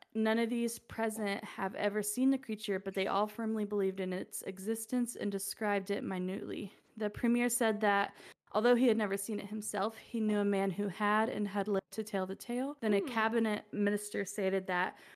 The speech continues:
Speaker 1: the cousin of his late wife's sister had also seen it."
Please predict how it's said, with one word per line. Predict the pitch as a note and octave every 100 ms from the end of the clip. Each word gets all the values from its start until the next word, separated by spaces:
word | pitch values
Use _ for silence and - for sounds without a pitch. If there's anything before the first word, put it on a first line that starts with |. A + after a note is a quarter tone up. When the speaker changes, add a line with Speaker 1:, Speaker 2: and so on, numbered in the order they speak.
| _ -
Speaker 1:
the | G#3
cousin | G#3+ A3+ A3+ A3
of |
his | G#3 G#3
late | A3 G#3
wife's | F#3 F#3 -
sister | - C4+ - G#3
had | - -
also | G3+ - -
seen | - -
it." | -